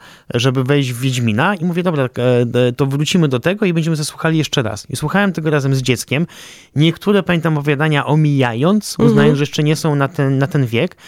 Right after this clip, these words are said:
Speaker 1: No ale i, i teraz, i teraz z tym obcuję, już jako człowiek bardzo dojrzały i po kilkunastu latach kariery literackiej. E, no i widzę, wiesz, tę zmianę, która zaszła pomiędzy powieścią przygodową, fantazy,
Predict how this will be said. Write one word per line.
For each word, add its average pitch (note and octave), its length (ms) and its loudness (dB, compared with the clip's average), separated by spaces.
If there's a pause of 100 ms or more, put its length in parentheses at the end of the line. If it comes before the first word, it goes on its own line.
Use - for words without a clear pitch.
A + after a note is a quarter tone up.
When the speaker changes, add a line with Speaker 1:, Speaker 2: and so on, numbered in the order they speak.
(420)
Speaker 1:
No C3+ 120 2
ale F#3 280 2 (1300)
i, E3 280 0 (320)
i D3+ 60 -2
teraz, G3 360 -2 (100)
i C#3+ 60 -6
teraz G3+ 260 -2
z - 40 -12
tym D#3 120 -2
obcuję, C3+ 400 0
już D3 200 -4
jako D#3+ 140 -2
człowiek D3 200 0
bardzo C#3 280 -2
dojrzały A#2 600 0
i A#2 80 -4
po C#3 100 -6
kilkunastu C3+ 500 -2
latach C3 240 -2
kariery C3 400 0
literackiej. B2 760 -2 (440)
E, C3+ 440 0
no F3 220 2 (140)
i D#3 100 0
widzę, D3+ 520 2
wiesz, C#3 200 -2
tę D3 120 0
zmianę, E3+ 340 2
która C#3 280 -2
zaszła D3 360 -2
pomiędzy C#3+ 560 2
powieścią C#3+ 560 0
przygodową, C3 680 -2
fantazy, C3 640 -2